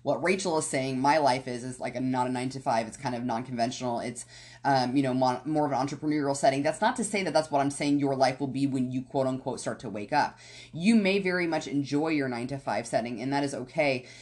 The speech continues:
But what waking up in that instance is still to the higher purpose and passion that you may be needing or wanting or craving to live, okay?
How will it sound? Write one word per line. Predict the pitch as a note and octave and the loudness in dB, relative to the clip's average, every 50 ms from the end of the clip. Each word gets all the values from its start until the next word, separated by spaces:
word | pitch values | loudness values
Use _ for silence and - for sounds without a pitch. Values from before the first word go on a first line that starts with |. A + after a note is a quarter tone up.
| - - - | -20 -14 -12
But | D3+ D3 E3+ F3 - - F3 | 0 4 6 6 6 4 0
what | E3 E3+ F3+ E3 - F3 | 2 4 4 4 4 2
waking | E3+ E3+ G3 G#3+ A3+ A3+ - A3 G3+ E3+ - | -2 0 0 0 0 0 -2 -4 -4 -4 0
up | D3 E3 E3+ - | 0 2 2 2
in | C3+ C#3+ C#3+ | 0 -2 -2
that | C#3 D3 D3+ - - | 0 -2 -2 -4 -4
instance | C#3+ D#3 E3 D#3+ - D3+ C3+ C3+ C#3+ C#3 | -6 -6 -6 -6 -6 -6 -4 -4 -4 -6
is | - C3+ - | -8 -10 -10
still | - - C#3+ C#3+ C#3+ C#3+ C#3 - C3+ - - - - - | -8 -4 -2 0 2 0 0 -2 -6 -12 -16 -16 -12 -10
to | - - E3 D#3+ D#3 D3+ D3+ C#3+ - - D#3+ | -2 2 2 4 4 4 2 2 -2 -4 -4
the | D3+ D#3 D#3 D3 C#3 C#3+ C#3+ C3+ - - | 0 2 2 2 4 2 2 0 -2 -6
higher | - - G#3 F#3 F3+ E3+ D#3+ | -2 0 2 4 4 2 0
purpose | - - F#3 F3 F3 F3+ D#3+ C#3+ | -2 -2 -4 -2 -2 -2 -2 0
and | D3 C#3+ C#3 | -2 -2 -2
passion | - - D3 D3+ D#3 - - C#3+ C3 C3 C3 C3 - - - - - - - | -2 0 0 0 0 -2 -4 -4 -2 -2 -2 -4 -6 -12 -20 -20 -20 -14 -4
that | C#3 C#3+ C3+ C3+ C3 A2+ - - - - C#3+ | 2 4 4 6 4 2 -2 -4 -10 -12 -10
you | D#3+ D#3 D#3 D3+ | -8 -2 0 0
may | D3 C#3+ C#3+ | 2 2 0
be | C#3 C3 C#3+ C#3 B2+ - C3+ | 0 2 0 0 0 -2 -4
needing | D#3 D#3+ D#3+ E3 D#3+ D3+ D#3+ D#3 | -4 -4 -4 -4 -4 -2 -2 -2
or | C#3+ C3+ | -2 -2
wanting | C3 C#3 C#3 C#3+ C#3 C#3+ C#3+ C#3 | -2 -2 -2 -2 0 0 0 0
or | B2 | -2
craving | A2+ - - C#3+ C#3 C#3+ C3+ C3 C3 | -4 -6 -2 0 0 2 0 0 -4
to | C3 - B2+ | -6 -6 -6
live, | A#2+ B2 B2+ B2 E2 C2 B1 - - - - - | -6 -4 -4 -4 -4 -4 -6 -8 -12 -18 -10 -10
okay? | C3+ - C3+ C3+ B2+ C3 C#3+ C#3 | -8 -2 2 2 2 2 2 -2